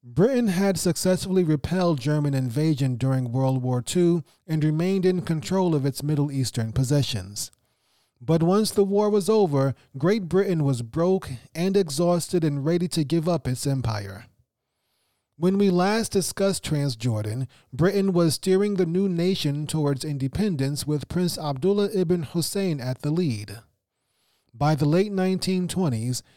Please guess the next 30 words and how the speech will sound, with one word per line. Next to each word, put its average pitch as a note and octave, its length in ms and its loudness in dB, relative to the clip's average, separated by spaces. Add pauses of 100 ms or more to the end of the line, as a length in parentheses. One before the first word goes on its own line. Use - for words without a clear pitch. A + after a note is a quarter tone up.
Transjordan E3 640 2
had D#3 200 0
held E3+ 320 0
its D3+ 220 -2
first G3 380 -2
parliamentary F3 800 0
elections F#3+ 680 -2 (220)
and D#3+ 160 2
had D#3 160 2
finalized F#3 680 0
its D3 140 -2
borders C#3 460 0
with C3 120 -2
Syria B2+ 520 -2
and B2 360 -6
Iraq. D#3 440 -2 (500)
On D#3 180 4
March F3 320 2
twenty-second, C#3 960 0
nineteen F3 540 0
forty-six, D#3+ 760 -2 (300)
Emir F#3 360 2
Abdullah E3+ 500 2
negotiated C#3 760 0
a C3 100 0
new F3 280 0
treaty G3+ 360 0
with B2+ 260 0
the D3 60 -2
British, A#2 480 -2